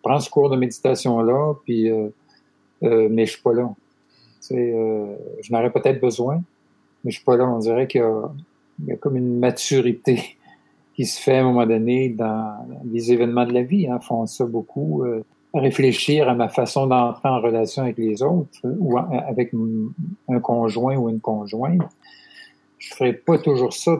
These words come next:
tant que je réalise pas que la façon que j'ai toujours eue, ça fonctionne pas. Mais si ça fait deux, trois relations que j'ai qui, euh, finissent, euh, mal, euh,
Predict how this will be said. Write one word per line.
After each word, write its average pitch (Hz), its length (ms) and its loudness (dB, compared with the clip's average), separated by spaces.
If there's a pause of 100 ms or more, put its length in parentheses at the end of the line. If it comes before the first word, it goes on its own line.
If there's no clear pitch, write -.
tant 151 240 2
que 131 200 2
je 120 100 0
réalise 123 800 0
pas 147 340 4
que 120 320 2
la 110 160 0
façon 131 360 -2
que 123 120 2
j'ai 117 180 0
toujours 117 420 2
eue, 139 180 2
ça 123 180 -4
fonctionne 117 460 -4
pas. 117 240 -6 (580)
Mais 117 140 -2
si - 140 -6
ça 139 180 0
fait 131 160 2
deux, 127 220 4
trois 131 260 2
relations 127 500 2
que 123 160 2
j'ai 135 240 0
qui, 113 380 -2
euh, 110 260 0
finissent, 117 580 -4
euh, 113 460 -4 (160)
mal, 135 340 0 (840)
euh, 110 260 -4